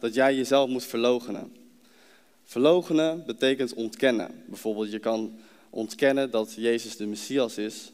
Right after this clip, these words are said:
Zo erken je dat je Jezus kent.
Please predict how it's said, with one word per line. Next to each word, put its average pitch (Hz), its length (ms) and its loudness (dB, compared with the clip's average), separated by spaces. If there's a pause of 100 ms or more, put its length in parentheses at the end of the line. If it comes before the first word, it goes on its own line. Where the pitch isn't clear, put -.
(260)
Zo 117 200 -2
erken 117 340 2
je 123 160 2
dat 113 220 -2
je 113 140 -4
Jezus 113 400 -4
kent. 120 440 0